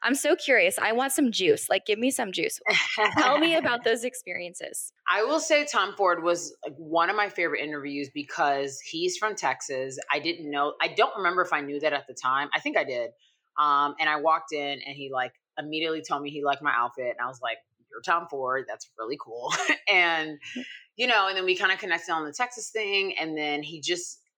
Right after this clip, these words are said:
Speaker 2: ended up being so beautifully vulnerable in that interview. Like, it was about his movie Nocturnal Animals, which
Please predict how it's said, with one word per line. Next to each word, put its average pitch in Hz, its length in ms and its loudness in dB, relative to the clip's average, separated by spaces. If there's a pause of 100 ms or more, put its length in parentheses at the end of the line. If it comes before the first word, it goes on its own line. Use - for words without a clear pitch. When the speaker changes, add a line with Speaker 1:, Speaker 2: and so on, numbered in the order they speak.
(100)
Speaker 2:
ended 190 220 0
up - 160 0
being 160 180 -8
so 151 760 0 (1300)
beautifully 151 1120 -2 (680)
vulnerable 143 580 0
in 135 140 -4
that 127 120 0
interview. 160 460 -2
Like, 185 180 2
it 170 60 -4
was 160 120 -6
about 165 380 2
his 156 180 -10
movie 147 640 -6
Nocturnal 147 480 -4
Animals, 165 640 -4 (320)
which 160 160 -2